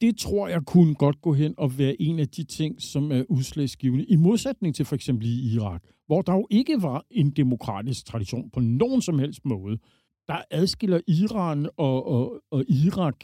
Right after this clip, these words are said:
øh, scenariet sig enormt meget fra hinanden, øh, fordi der er faktisk nogen med en, en politisk, øh, ambition og med en politisk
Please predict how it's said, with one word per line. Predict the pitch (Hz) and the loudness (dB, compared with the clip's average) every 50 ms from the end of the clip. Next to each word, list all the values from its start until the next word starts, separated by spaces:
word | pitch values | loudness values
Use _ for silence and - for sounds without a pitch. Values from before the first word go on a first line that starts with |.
| - - | -4 -2
øh, | 143 135 143 - | 0 0 0 -2
scenariet | - - 139 127 127 151 175 147 127 - | -4 -2 0 0 0 -2 -2 -4 -4 -4
sig | - 131 - - | -6 -8 -6 -2
enormt | 156 120 120 120 190 214 214 - - | 0 0 2 2 2 0 0 -2 -4
meget | 139 123 110 117 120 | -4 -2 -2 -2 -4
fra | - - 131 | -6 -6 -6
hinanden, | 110 113 131 123 117 123 - - 131 131 - - _ _ _ - | -4 -2 -2 -2 -2 -2 -4 -4 -4 -6 -6 -10 _ _ _ -2
øh, | 143 139 127 | 0 0 0
fordi | - - 131 139 | 0 -2 -4 -4
der | 131 139 139 | -2 -2 -2
er | - - 135 139 160 | -4 -2 -4 -4 -4
faktisk | - - 151 139 - _ - 160 - - - | -4 -6 -8 -8 -8 _ -10 -10 -8 -2 -2
nogen | 135 135 135 135 135 147 165 180 175 160 | 0 2 4 2 2 2 2 2 2 2
med | 143 131 127 123 120 | 2 2 2 2 2
en, | - 131 117 117 104 - _ _ _ _ _ _ | 2 2 2 2 0 -2 _ _ _ _ _ _
en | - 131 123 113 101 _ _ _ _ _ _ - | 0 0 0 0 -2 _ _ _ _ _ _ -10
politisk, | - - 135 117 113 131 127 147 151 - - - - - _ - _ _ | -4 -2 -2 0 0 -2 -2 -4 -6 -10 -10 -18 -20 -20 _ -20 _ _
øh, | - 147 135 127 120 113 110 113 127 131 127 123 120 120 - - | -4 -2 0 0 0 0 0 -2 -2 -4 -6 -6 -8 -10 -12 -8
ambition | - 120 98 92 107 - - 170 180 208 175 156 - | -6 -6 -6 -6 -8 -6 -2 -2 -2 -2 -4 -6 -4
og | - 139 120 | -4 -2 0
med | 120 120 113 | 0 0 0
en | 113 110 98 | 0 -2 -4
politisk | - - 123 113 113 120 127 123 - - | -6 -6 -4 -2 -2 -2 -4 -4 -8 -10